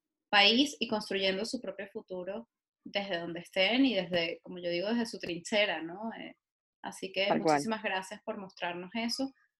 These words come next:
Speaker 1: por compartir eso y por hacer un trabajo, eh, desde dentro, ¿no? Porque eso es lo que, lo que se percibe desde fuera y, y sé que eso te va a llevar muy lejos. Muchísimas gracias.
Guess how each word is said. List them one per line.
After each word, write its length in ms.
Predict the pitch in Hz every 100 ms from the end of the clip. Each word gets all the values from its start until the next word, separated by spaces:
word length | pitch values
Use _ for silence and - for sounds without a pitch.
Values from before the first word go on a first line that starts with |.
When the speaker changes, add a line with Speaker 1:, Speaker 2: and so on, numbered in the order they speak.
| _
Speaker 1:
por 160 | 208 208
compartir 440 | 196 190 185 190
eso 400 | 208 233 247 262 254
y 160 | 220 -
por 400 | 196 185 180 180
hacer 280 | 190 - 190
un 60 | 190
trabajo, 720 | 208 214 208 208 214 226 - _ _ _
eh, 280 | - 104 185
desde 460 | - 180 196 190 170
dentro, 480 | 180 170 160 160 151 _
¿no? 180 | 170 202
Porque 380 | 220 - 170 170
eso 460 | 170 - 196 196 202
es 180 | 196
lo 120 | 202 196
que, 380 | 196 185 175 - _ _ _
lo 120 | 180
que 80 | 185
se 160 | 185 185
percibe 720 | 180 175 - 226 240 269 - _ _ -
desde 280 | 220 208 190
fuera 500 | - 214 247 294 320 -
y, 400 | 202 185 175 -
y 300 | 190 180 175
sé 280 | - 185 180
que 260 | 196 202
eso 160 | 196 202
te 100 | 202
va 80 | 175
a 60 |
llevar 280 | 170 170 170
muy 200 | 170 165
lejos. 400 | 147 151 _ _ _
Muchísimas 420 | 175 180 - 185
gracias. 400 | 165 151 151 -